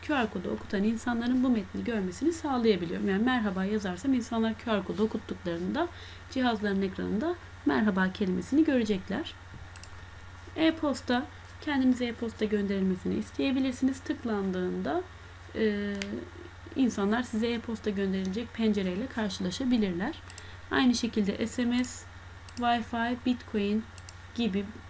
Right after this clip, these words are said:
seçenekler var ve, e, aşağıdaki seçenekleri de maalesef bize ücretli olarak sunuyorlar.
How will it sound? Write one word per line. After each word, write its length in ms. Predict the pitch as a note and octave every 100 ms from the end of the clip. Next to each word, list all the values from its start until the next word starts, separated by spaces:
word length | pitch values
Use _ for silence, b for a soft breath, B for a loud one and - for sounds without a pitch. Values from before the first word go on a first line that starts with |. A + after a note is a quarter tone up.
| -
seçenekler 600 | G3+ - A3+ A3+ C4 B3 A#3+
var 160 | C4+ C4+ A#3+
ve, 220 | A#3 - - -
e, 240 | F#3+ F#3+ -
aşağıdaki 400 | G#3+ G#3+ G3 F#3+
seçenekleri 600 | - F#3 F#3+ F3+ F#3+ F#3+
de 60 | A3
maalesef 600 | G3+ F#3 F3 G#3+ G#3+ G3
bize 260 | F3 A#3+ - B B B -
ücretli 480 | B3+ A3 G#3+ - G3
olarak 340 | F3+ A3+ D#4 - - B B -
sunuyorlar. 720 | - B3+ G#3 F3+ F#3 D#4+ -